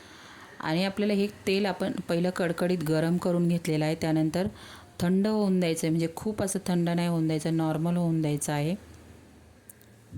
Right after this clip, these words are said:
आता याच्यामध्ये आपल्याला काय काय टाकायचं आहे बघा. तेल नॉर्मल थंड झालेलं आहे, म्हणजे खूप पण नाही, थोडंसं, थोडंसं कोमट ठेवायचं आहे.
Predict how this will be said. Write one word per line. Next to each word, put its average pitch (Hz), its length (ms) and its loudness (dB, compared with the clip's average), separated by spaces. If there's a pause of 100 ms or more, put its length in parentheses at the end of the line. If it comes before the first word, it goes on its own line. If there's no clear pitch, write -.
(580)
आता 185 160 -6
याच्यामध्ये 220 520 0
आपल्याला 202 320 0
काय 175 220 -2
काय 175 160 -2
टाकायचं 156 520 -2
आहे 156 40 0
बघा. 160 300 -2 (500)
तेल 165 160 2
नॉर्मल 160 460 2 (100)
थंड 160 260 0
झालेलं 156 440 0
आहे, 151 240 -2
म्हणजे - 680 -6
खूप 170 180 -4 (140)
पण 185 120 -2
नाही, 185 220 0
थोडंसं, 190 480 -2 (840)
थोडंसं 240 480 0
कोमट 185 440 0
ठेवायचं 151 460 0
आहे. 185 420 -2